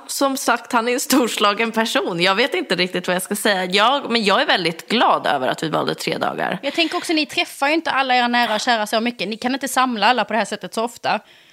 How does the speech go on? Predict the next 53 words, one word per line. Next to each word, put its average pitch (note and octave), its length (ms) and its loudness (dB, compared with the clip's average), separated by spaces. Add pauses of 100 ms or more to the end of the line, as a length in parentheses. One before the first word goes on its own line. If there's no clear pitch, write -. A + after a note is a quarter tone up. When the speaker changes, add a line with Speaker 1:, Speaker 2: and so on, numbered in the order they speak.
(120)
Speaker 2:
Så - 160 -4
Speaker 1:
Nej. A#3 240 6
Speaker 2:
då G#3 60 0
är, G#3+ 380 0
hade G#3+ 180 -2
det A3+ 60 -4
gått A3 140 -2
ganska B3 240 -2
fort - 320 -4
om G3 80 -2
det G#3 80 0
bara G3+ 180 4
var G3 180 2
en G3+ 140 2
dag. A3 180 4 (760)
Speaker 1:
Nej, B3 180 4
men C4+ 120 2
jag, B3 200 4
och C4+ 80 4
jag C4 180 4
känner D4+ 300 0
det G3+ 140 2
verkligen F3 440 0
efter F#3+ 460 0
Maja F#3 320 2
och F3+ 80 -2
Viktors A#3+ 400 0
bröllop. F#3 520 0
Det F#3+ 180 2
var A3+ 160 2
verkligen E3+ 380 0
perfekt - 460 -2
med E3 100 -6
de - 200 -8
dagarna. G#3 360 -2
Speaker 2:
Mm. G#3+ 160 -4 (800)
Speaker 1:
Eh, G3 120 0
det G3+ 80 0
var F#3+ 540 2 (400)
helt B3 200 2
fantastiskt. - 640 -2
Så E3+ 60 -2
att D#3+ 120 -4
då G3 180 2
var G3+ 120 2
det F3+ 60 0
verkligen E3+ 460 0
så E3 120 -6
här, C3+ 80 -8
gud F3+ 200 0
vad, D3+ 380 -2
att E3+ 300 -2
vi D#3+ 140 -2